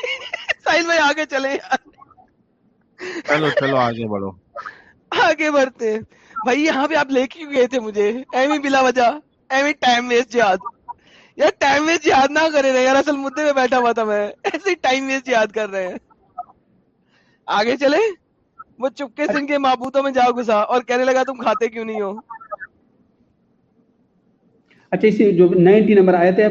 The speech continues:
Speaker 3: "فتولوا عنہ مدبرین"، سورۃ صافات میں۔
Speaker 1: نائنٹی نمبر آیت ہے، وہ کیا کہتی ہے؟ "وہ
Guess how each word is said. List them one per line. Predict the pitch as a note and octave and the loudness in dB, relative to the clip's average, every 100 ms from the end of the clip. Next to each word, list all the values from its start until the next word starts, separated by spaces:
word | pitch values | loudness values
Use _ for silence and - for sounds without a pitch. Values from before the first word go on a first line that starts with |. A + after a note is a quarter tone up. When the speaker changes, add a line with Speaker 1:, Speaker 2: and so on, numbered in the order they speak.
| G#3 | 2
Speaker 3:
"فتولوا | F3+ E3 F#3 G3+ G3 | 2 4 4 4 4
عنہ | F3 G#3+ | 4 4
مدبرین"، | G3 F#3 - D#3 E3+ | 4 4 6 6 6
سورۃ | D#3+ E3+ D#3 - | 4 0 -2 -2
صافات | D#3 D3+ C#3+ C#3+ | -2 0 -4 -6
میں۔ | B2 - _ - D#3 | -8 -12 _ -12 -10
Speaker 1:
نائنٹی | D#3 F3+ G3 G#3 G#3+ | -6 -2 -2 -2 -6
نمبر | G3 F#3+ | -2 0
آیت | F3+ F3+ | 2 2
ہے، | F3+ F3+ | 2 0
وہ | F#3 | -2
کیا | F#3+ | -6
کہتی | F#3 F3+ F3+ E3+ | -6 -8 -8 -8
ہے؟ | G3+ A3+ _ _ - - - _ _ _ | -8 -12 _ _ -20 -20 -20 _ _ _
"وہ | D#3+ B3 | -2 2